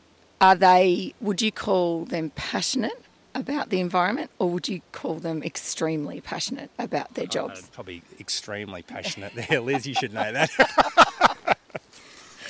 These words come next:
Speaker 2: No, they're very, very extremely passionate, um, and it's great to have so many passionate people, uh, working for the C M A.
Speaker 1: So they actually love their job. That's the thing about the C M A, is that it's not just people sitting in an office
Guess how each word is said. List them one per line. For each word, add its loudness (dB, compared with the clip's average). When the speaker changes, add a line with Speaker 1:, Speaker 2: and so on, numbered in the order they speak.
Speaker 2:
No, 2
they're 0
very, 0
very 6
extremely 2
passionate, -4
um, -6
and -6
it's -8
great -4
to -6
have -2
so -2
many -6
passionate -8
people, -8
uh, -4
working -12
for -16
the -16
C -12
M -16
A. -18
Speaker 1:
So -2
they 8
actually 4
love 10
their 6
job. 4
That's 0
the 6
thing 2
about 4
the 0
C 0
M 0
A, 2
is -2
that -2
it's -10
not 2
just -2
people -2
sitting -2
in -4
an -4
office -2